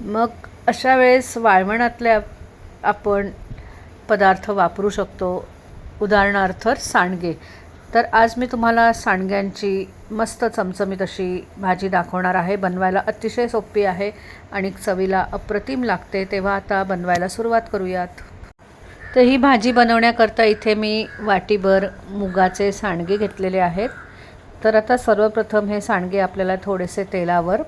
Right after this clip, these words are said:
परतून घ्यायचे आहेत. इथे मी दोन मध्यम आकाराचे कांदे आणि एक टोमॅटो बारीक चिरून घेतलेले आहेत. थोडासा कढीपत्ता लागेल आणि बारीक चिरलेली कोथिंबीर लागणार आहे.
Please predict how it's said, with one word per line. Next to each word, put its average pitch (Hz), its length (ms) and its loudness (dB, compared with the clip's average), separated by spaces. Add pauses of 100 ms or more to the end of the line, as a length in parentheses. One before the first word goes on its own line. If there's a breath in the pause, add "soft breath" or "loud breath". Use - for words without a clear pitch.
परतून 180 380 0
घ्यायचे 170 340 -2
आहेत. 240 100 0 (1800 loud breath)
इथे 254 300 0
मी 277 140 4
दोन 233 280 4
मध्यम 214 420 0
आकाराचे 202 420 0
कांदे 190 460 -2 (260)
आणि 208 140 -2
एक 196 80 -10 (100)
टोमॅटो 185 400 0
बारीक 175 360 0
चिरून 175 300 -4
घेतलेले 170 380 -4
आहेत. 175 260 -4 (500 loud breath)
थोडासा 202 360 2
कढीपत्ता 208 640 2
लागेल 180 340 -2
आणि 175 200 -4 (100)
बारीक 175 320 0
चिरलेली 175 600 -4 (320)
कोथिंबीर 220 520 -2
लागणार 180 420 2
आहे. 175 260 -4